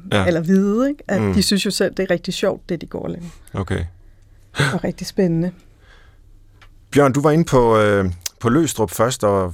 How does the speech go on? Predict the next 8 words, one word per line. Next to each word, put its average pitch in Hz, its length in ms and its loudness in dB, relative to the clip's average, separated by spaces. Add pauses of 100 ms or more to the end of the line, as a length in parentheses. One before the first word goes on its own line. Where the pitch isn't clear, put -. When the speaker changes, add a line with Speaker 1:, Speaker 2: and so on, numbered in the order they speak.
(120)
Speaker 1:
du 104 60 -6
kom 123 200 0
fra 98 220 0
stoikerne 101 540 0
til, 104 380 0
øh, 98 360 2
til 110 140 0
Løgstrup. 110 400 -2